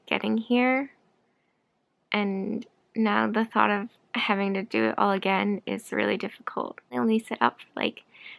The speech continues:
twenty or thirty minutes. So <sighs> the idea of, like, an eight hour, eight and a half hour car ride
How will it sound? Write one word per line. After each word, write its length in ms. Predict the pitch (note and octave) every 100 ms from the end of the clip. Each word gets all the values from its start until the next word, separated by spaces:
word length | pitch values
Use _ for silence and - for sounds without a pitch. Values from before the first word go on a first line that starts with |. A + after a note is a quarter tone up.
| -
twenty 320 | - B3+ B3
or 80 | A#3+
thirty 320 | A#3 A3 G#3+
minutes. 640 | G#3+ A3+ A#3 - - - - _ _ - - _ _ _
So 580 | - - G#3 G3+ G#3 G3+ A3+ - -
<sighs> 240 | - -
the 140 | - B3
idea 340 | B3+ C4 C4
of, 100 | B3+
like, 160 | A#3+ B3
an 120 | A#3 _
eight 200 | A3 -
hour, 480 | - - A2+ A2 A2
eight 160 | - A2
and 80 | A3+
a 40 |
half 260 | A#3 A3 A3 -
hour 360 | - G#3+ G#3+ -
car 400 | - - - B3+
ride 460 | B3 A#3+ B3 C#4